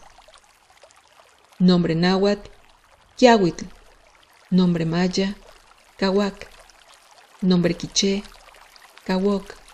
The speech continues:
Nombre totonaca, Tajcuc. Nombre zapoteca, Ape. Nombre mixteca, Coo.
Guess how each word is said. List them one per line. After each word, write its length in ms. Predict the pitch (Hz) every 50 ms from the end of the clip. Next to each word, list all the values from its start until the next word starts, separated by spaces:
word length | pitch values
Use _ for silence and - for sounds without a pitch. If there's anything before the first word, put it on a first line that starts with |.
| - - - - - - - - - - _ _ - -
Nombre 340 | 190 190 185 185 190 175
totonaca, 680 | 165 - 160 - - 160 165 180 185 190 - - 202 214 214 - - - _ _ - - _ - _ _ _
Tajcuc. 640 | - 190 - - - - - 220 208 214 - - - - - _ _ - - _ _ _ _ _ _ _ _ -
Nombre 320 | 190 196 196 190 185 175
zapoteca, 720 | 180 - 175 - 165 165 - - 190 190 - 208 202 214 208 - - - - _ - _ _ _ -
Ape. 360 | 196 190 190 - 180 156 - - - - _ _ _ _ _ _ - _ _ _ _ -
Nombre 340 | 185 180 175 175 175 175 165
mixteca, 640 | 165 170 - - - 190 185 190 - 190 196 214 214 - _ _ _ _ _ _ _ _ _ _ _ _ _
Coo. 400 | - 214 208 196 185 165 156 156